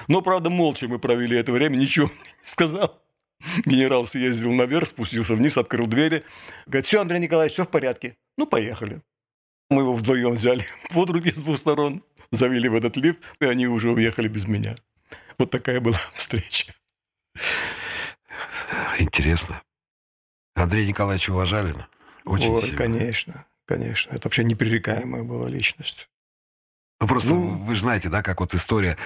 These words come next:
Speaker 2: коверкует, когда история говорит: "Да, они там с Илюшиным, они там с Яковлевым, они там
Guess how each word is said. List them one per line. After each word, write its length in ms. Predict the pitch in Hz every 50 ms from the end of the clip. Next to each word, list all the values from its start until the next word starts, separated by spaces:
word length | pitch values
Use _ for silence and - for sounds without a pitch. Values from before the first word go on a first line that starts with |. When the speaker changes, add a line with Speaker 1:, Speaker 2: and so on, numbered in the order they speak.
| - - 87 85 69
Speaker 2:
коверкует, 460 | - 101 110 117 104 - - 82 -
когда 300 | - 87 82 82 82 82
история 300 | 80 - - 113 95 87
говорит: 200 | 80 87 87 85
"Да, 400 | 98 123 131 139 139 139 139 135
они 260 | 131 127 123 127 139
там 280 | 147 - 123 117 120 120
с 140 | 110 - -
Илюшиным, 440 | 123 120 127 135 127 120 110 92 101
они 180 | 104 101 107 101
там 200 | - 98 107 104
с 100 | - -
Яковлевым, 580 | 120 117 110 - - 98 101 98 95 92 95
они 160 | 98 95 95
там 260 | 90 - 98 92 90